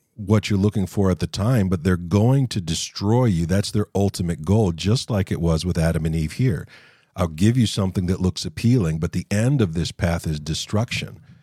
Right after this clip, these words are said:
And it's given in a beautiful way in the next verse, and we're gonna wrap it up kinda here with verse fifteen. "I will put war,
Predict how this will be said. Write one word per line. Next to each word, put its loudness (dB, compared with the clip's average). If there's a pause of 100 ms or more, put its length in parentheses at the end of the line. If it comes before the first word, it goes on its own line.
(460)
And 2 (160)
it's -2
given 2
in 2
a 2
beautiful 4
way 6
in 2
the 2
next 2
verse, 0
and -2
we're 4
gonna 4
wrap 2
it 2
up 0
kinda -2
here -2
with -2
verse -2
fifteen. -6 (600)
"I 4
will 4
put 2 (1040)
war, 2